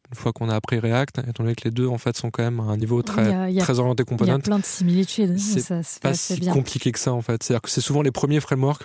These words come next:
Speaker 1: quand on démarre en tant que développeur, qui sont compliqués, parce que ça fait beaucoup de choses. Mais après,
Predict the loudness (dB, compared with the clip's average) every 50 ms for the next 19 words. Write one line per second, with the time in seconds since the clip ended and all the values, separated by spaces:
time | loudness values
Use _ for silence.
0 | -8 -4 -2 0 2 2 2 2 2 2 2 0 0 -2 -2 0 0 0 0 0
1 | 0 0 -2 -2 -4 -6 -6 -6 -6 -6 -6 -4 -2 -2 -4 -4 _ _ _ _
2 | _ _ -12 -12 -10 -8 -8 -8 -6 -6 -6 -6 -8 -10 -12 -8 -6 -6 -6 -6
3 | -8 -16 -20 -20 -20 -20 _ _ -8 -6 -4 -2 -2 -2 0 -2 -2 -4 -4 -4
4 | -2 -2